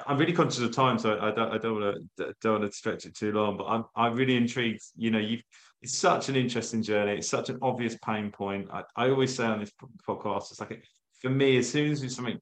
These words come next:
someone says something that's, you know, it's, it's, it's, it's always that seemingly a simple solution, but I used to work in claims, which I would say, and I was like, "I know what a mess that side of the business is." So it's such a kind of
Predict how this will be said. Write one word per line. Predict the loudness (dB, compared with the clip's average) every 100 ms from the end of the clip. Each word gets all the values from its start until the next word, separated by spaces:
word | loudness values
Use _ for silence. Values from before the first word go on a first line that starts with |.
| -14
someone | -20 -16 -8 -6 -4
says | -4 -4
something | -4 -4 -8
that's, | -8 -10 -14 _
you | -2
know, | 0
it's, | 0 -4 -8 _ _ _ -20 _ _
it's, | -18 -18 -18 _
it's, | -18 -14 -12 -12 -14 _ _ _ 2
it's | 6
always | 6 6
that | 4
seemingly | 0 2 2 4 2 2 2
a | 2
simple | 0 -2 -4
solution, | -6 0 2 2 0 -4 -2
but | 2 2 0 -4 6
I |
used | 8 8 4
to |
work | 4 4 2
in | -2 -2
claims, | 2 2 2 0 0
which |
I | 0
would | 0 0
say, | 2 4
and | 6
I | 4
was | 2
like, | 0
"I | 0
know | 2 4 4
what | 2 0
a |
mess | 0 0 -2 -4
that | -4
side | -2 -2 0
of |
the | -2
business | -4 -4 -6 -2
is." | 0 0 -2
So | -8
it's | -4
such | -4 -2
a | -4
kind | -4
of | -4